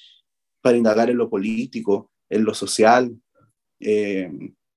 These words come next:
y obviamente en lo cultural. Ahí, por ejemplo, yo también descubrí, eh, investigando que mis raíces no solamente son, eh, chilenas, también tengo, eh, parte de,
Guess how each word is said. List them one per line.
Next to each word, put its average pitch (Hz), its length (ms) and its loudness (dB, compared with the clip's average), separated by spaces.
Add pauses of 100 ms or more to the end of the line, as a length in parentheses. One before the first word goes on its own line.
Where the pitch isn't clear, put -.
(220)
y 110 160 0
obviamente 117 360 4
en 117 60 2
lo 113 80 2
cultural. 113 420 -2 (460)
Ahí, 113 160 2
por 123 200 0
ejemplo, 131 300 0
yo 135 100 4
también 131 260 0
descubrí, 135 640 -2 (360)
eh, 113 840 2
investigando 120 840 0
que 113 320 0
mis 113 160 -2
raíces 120 260 -2
no 139 120 -2
solamente 143 460 -2
son, 139 640 -2 (320)
eh, 113 180 0
chilenas, 143 500 -2
también 120 360 0
tengo, 131 560 -2 (180)
eh, 110 580 -2 (520)
parte 127 300 2
de, 113 300 4